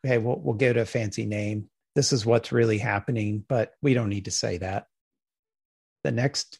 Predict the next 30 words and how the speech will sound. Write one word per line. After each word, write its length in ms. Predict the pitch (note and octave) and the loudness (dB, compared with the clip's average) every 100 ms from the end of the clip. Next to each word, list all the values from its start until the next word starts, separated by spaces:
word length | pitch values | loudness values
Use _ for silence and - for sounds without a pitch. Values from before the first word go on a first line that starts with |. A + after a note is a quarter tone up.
| G#2+ | 2
big 240 | C#3+ A#2+ | 2 2
thing 260 | C3+ A2 G2+ | -2 -2 -2
that 160 | F#2+ | -4
they 160 | A2 G2+ | -4 -2
announced 560 | G2 F#2+ G2+ - - - _ _ - | -2 -2 -4 -6 -12 -14 _ _ -6
was 220 | A2 A2+ | 0 0
privacy. 720 | - D#3 G3 D#3 G2+ - - _ _ _ _ | 0 0 2 2 -2 -6 -10 _ _ _ _
I 80 | B2 | -2
want 160 | A#2 C#3+ | 0 2
to 40 | |
get 240 | C3+ C#3 - | 2 0 0
to 120 | B2+ | -2
this 200 | A#2 A#2+ | -2 -2
part 300 | - A#2 A2 | 2 2 2
here. 380 | - A#2 G2+ G2 | -2 -2 0 0
We 200 | A2 A2+ | 0 -2
talked 440 | - B2+ C#3 - | 0 4 4 2
about 340 | B2+ A2+ A2 - | -2 0 -2 -2
on-device 640 | A2+ A#2 A#2 G#2+ A2 G#2 - | 0 2 0 2 2 2 -2
Siri 600 | - A#2+ G#2+ G#2 G2+ G#2 | -2 -2 0 0 -2 -4
requests, 760 | - G2+ - F2+ F#2 - - - _ _ _ - | -6 -4 -4 -4 -4 -6 -6 -10 _ _ _ 0
but 100 | B2 | 2
I 60 | |
want 220 | B2+ D3 D#3+ | 6 6 4
to 40 | |
touch 420 | D3+ B2+ - - | 2 2 2 -2
briefly 480 | A#2 A#2 A#2 B2 A2 | -2 0 0 2 2
on 260 | G2+ G2+ G2 | 2 2 0
the 260 | G2+ F2+ G2+ | -2 -2 -2
mail 520 | G2+ G2+ G2 F2+ | 0 0 0 -2